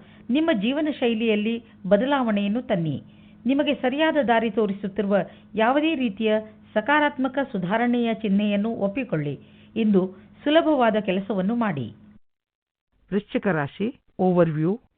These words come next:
Speaker 1: ಇಂದು ಪರಿಸ್ಥಿತಿ ನಿಮ್ಮನ್ನು ಎಷ್ಟೇ ಉತ್ತೇಜಿಸಿದರೂ, ನೀವು ಮನೆಯ ಶಾಂತಿಗೆ ಭಂಗವಾಗದಂತೆ ನೋಡಿಕೊಳ್ಳಿ. ಒಂದೊಂದು ಸಲ ನಮ್ಮ ಕೋಪವನ್ನು ಅರ್ಥ ಮಾಡಿಕೊಳ್ಳುವುದರಿಂದಲೂ ಒಳ್ಳೆಯದಾಗುತ್ತದೆ. ನೀವು ನಿಮ್ಮ ಕೋಪವನ್ನು ಪೂರ್ತಿಯಾಗಿ ಹಿಡಿತದಲ್ಲಿ ಇಡಿ.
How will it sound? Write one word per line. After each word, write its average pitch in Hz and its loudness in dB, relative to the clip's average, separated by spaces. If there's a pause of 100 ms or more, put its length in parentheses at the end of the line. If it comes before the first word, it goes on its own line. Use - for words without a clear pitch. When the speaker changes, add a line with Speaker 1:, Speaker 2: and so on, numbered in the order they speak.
(140)
Speaker 1:
ಇಂದು 311 -4
ಪರಿಸ್ಥಿತಿ 302 -6
ನಿಮ್ಮನ್ನು 233 0 (340)
ಎಷ್ಟೇ 339 -4
ಉತ್ತೇಜಿಸಿದರೂ, 233 -4 (200)
ನೀವು 220 0
ಮನೆಯ 202 -2 (120)
ಶಾಂತಿಗೆ 233 -4
ಭಂಗವಾಗದಂತೆ 202 -4
ನೋಡಿಕೊಳ್ಳಿ. 175 -6 (340)
ಒಂದೊಂದು 339 -4
ಸಲ 240 -4 (460)
ನಮ್ಮ 247 0
ಕೋಪವನ್ನು 285 -2 (220)
ಅರ್ಥ 196 -6
ಮಾಡಿಕೊಳ್ಳುವುದರಿಂದಲೂ 233 -2 (160)
ಒಳ್ಳೆಯದಾಗುತ್ತದೆ. 208 -4 (580)
ನೀವು 339 -4
ನಿಮ್ಮ 302 -4
ಕೋಪವನ್ನು 233 -2
ಪೂರ್ತಿಯಾಗಿ 254 -6
ಹಿಡಿತದಲ್ಲಿ 285 -6
ಇಡಿ. 156 -6